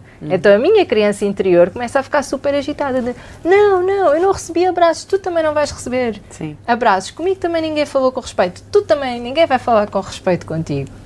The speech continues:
Speaker 1: Sim.
Speaker 2: E é um duelo entre crianças a dada altura.
Speaker 1: É um bocadinho também como aqueles pais, aplica-se a várias coisas, não é? Os pais que em criança não, se calhar não podiam chorar ou não podiam fazer barulho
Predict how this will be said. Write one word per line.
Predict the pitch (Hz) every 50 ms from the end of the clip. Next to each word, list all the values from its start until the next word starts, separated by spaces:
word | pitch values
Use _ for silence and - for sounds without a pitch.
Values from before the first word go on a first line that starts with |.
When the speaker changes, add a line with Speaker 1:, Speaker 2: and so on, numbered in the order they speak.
| - - - -
Speaker 1:
Sim. | - - 262 - 349
Speaker 2:
E | 359 381 349
é | 339
um | 311 302
duelo | 294 254 254 262 269 269
entre | 277 277 285 - -
crianças | - - 262 269 254 240 233 220 220 - 196 190
a | 196 190
dada | 196 185 185 185 185
altura. | 190 196 196 - 185 170 160 156 156 165
Speaker 1:
É | 170
um | 180
bocadinho | 180 - 185 175 185 180
também | 190 185 190 185
como | - 190 196
aqueles | 196 - 196 190 -
pais, | - - 202 196 196 175 151
aplica-se | 143 147 - 165 156 - 180 175 - -
a | 185
várias | 185 202 214 226 226
coisas, | 226 - 285 285 226 185
não | 185 196
é? | 202 190
Os | 175 -
pais | - 202 185 185 190
que | - - - 190 185 185 180 180
em | 180 190
criança | 180 185 185 185 185 185 185 - 180 180 180
não, | 180 180 180 175 175 170 170 170 165 170
se | -
calhar | - 185 175 175
não | 175 170
podiam | 175 175 175 180
chorar | 180 - - 185 170 196 202 190
ou | 180 175
não | 170
podiam | 165 - 180 175
fazer | - - 175 170 165
barulho | 165 170 180 196 202 196